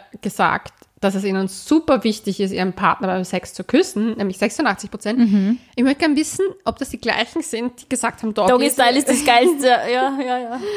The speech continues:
Speaker 1: Ich war ein bisschen so, ja, also, keine Ahnung. Das fand ich sehr spannend. Und wie wichtig ist es, deinem Partner, Partnerin ins Gesicht sehen zu können? Bei siebenundsechzig Prozent wichtig. Sieht das wichtig?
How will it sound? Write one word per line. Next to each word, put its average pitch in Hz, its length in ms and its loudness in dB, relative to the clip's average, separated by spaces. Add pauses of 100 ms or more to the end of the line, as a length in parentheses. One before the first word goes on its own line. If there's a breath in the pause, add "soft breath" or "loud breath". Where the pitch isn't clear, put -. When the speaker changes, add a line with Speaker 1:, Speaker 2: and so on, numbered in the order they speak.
(160)
Speaker 1:
Ich 285 180 -4
war 254 140 2
ein 233 80 -6
bisschen 233 360 -4
so, 220 300 -2
ja, - 340 -6 (180)
also, 208 540 -8 (880 loud breath)
keine 302 220 4
Ahnung. 214 320 2 (360 loud breath)
Das 262 160 -8
fand 240 160 -2
ich 240 80 -6
sehr 226 160 0
spannend. 220 540 -2
Und 269 380 -2 (460)
wie 240 380 2
wichtig 262 360 0
ist 240 180 -2
es, 226 160 -6
deinem 202 240 -2
Partner, 208 400 2
Partnerin 196 440 -2
ins 190 140 -8
Gesicht 320 340 -2
sehen 269 160 2
zu 247 100 0
können? 240 300 2 (340 loud breath)
Bei 320 120 4
siebenundsechzig 190 840 -4
Prozent 185 300 -4
wichtig. 196 340 -12
Sieht 240 300 -4
das 214 180 -2
wichtig? - 380 -12